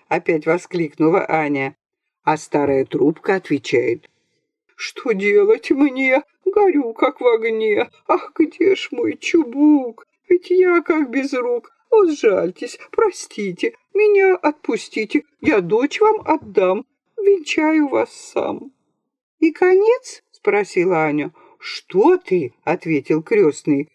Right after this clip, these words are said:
«Конец только для фон сапога». Жених и невеста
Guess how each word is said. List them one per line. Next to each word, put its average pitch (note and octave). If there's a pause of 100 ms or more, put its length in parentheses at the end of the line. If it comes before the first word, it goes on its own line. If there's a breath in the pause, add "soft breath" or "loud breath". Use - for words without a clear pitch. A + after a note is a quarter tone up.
(160)
«Конец D4
только F#4
для C#4+
фон E3+
сапога». E3 (340)
Жених C#3
и C3
невеста D#3